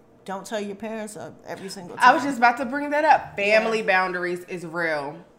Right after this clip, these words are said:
Speaker 1: Yeah, it
Speaker 2: And,
Speaker 1: is.
Speaker 2: um, even down to money. When you guys are moving in together and you guys are putting your bills together, you have to kinda separate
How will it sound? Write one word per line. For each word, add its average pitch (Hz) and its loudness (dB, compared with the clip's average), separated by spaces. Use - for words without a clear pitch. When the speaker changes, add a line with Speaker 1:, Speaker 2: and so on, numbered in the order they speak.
Speaker 1:
Yeah, 247 2
it 190 4
Speaker 2:
And, 170 -4
Speaker 1:
is. - -8
Speaker 2:
um, 170 -2
even 233 -2
down 220 2
to 196 -4
money. 175 -6
When 185 -6
you 226 -8
guys 233 -2
are 190 -6
moving 185 -8
in 170 -8
together 233 -12
and 175 -4
you 196 -6
guys 190 0
are 165 2
putting 220 -8
your 190 -4
bills 208 -6
together, 214 -4
you 185 -8
have 190 -2
to 190 -12
kinda 185 -4
separate 165 -6